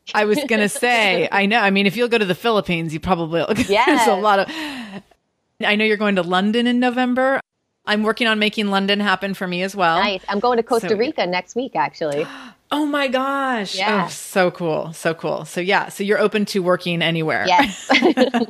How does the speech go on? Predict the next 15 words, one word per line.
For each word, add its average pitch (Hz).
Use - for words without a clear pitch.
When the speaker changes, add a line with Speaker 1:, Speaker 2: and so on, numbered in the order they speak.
Speaker 1:
<laughs> -
Nice, -
nice. -
Okay, 226
so 208
lightning 220
round. 165
What 202
is 220
your 220
favorite 196
way 196
to 196
treat 185
yourself? -